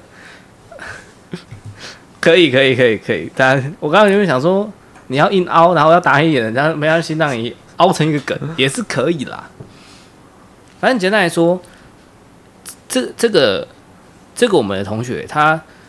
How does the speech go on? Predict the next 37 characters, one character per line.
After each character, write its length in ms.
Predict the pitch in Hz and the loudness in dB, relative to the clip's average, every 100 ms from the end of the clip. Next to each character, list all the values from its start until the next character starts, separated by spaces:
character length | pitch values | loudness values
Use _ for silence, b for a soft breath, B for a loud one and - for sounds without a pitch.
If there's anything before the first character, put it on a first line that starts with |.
| B | B
我 120 | 123 | -6
记 120 | 127 208 | 0 0
得 60 | |
之 100 | 160 | 0
前 120 | 175 | 0
谈 200 | 120 101 | -2 -6
过 280 | 104 107 67 | -6 -6 -6
了， 80 | - - _ B B B B B B - _ _ - - _ | -10 -20 _ B B B B B B -20 _ _ -20 -20 _
他 180 | - 208 | -2 0
毕 240 | 208 214 214 | 0 0 2
业 140 | 180 | 2
之 160 | 151 151 | 0 -2
后 100 | 143 | -2
跟 160 | 165 | -2
我 60 | 170 | -2
们 180 | 101 95 | -4 -4
一 80 | |
样 220 | 123 120 104 - - - - | -4 -6 -8 -16 -20 -20 -8
进 200 | 143 131 | -4 -2
入 100 | 120 | -2
了 60 | |
大 160 | 117 123 | -2 -2
公 200 | 110 110 | -4 -10
司 140 | - | -10
里 120 | 107 92 | -10 -8
面， 220 | 104 98 | -8 -6
啊， 100 | 180 | -4
也 220 | 151 98 - - - - _ - - - | -4 -6 -10 -20 -20 -20 _ -20 -16 -2
当 240 | 180 180 | -2 0
上 280 | 180 175 123 | -2 -2 -2
了 200 | 98 85 | -6 -8
我 160 | 90 110 | -8 -8
觉 200 | 120 123 | -6 -4
得 100 | 165 | -4
认 100 | 143 | -4
为 100 | 107 | -6
的 260 | 104 98 | -6 -8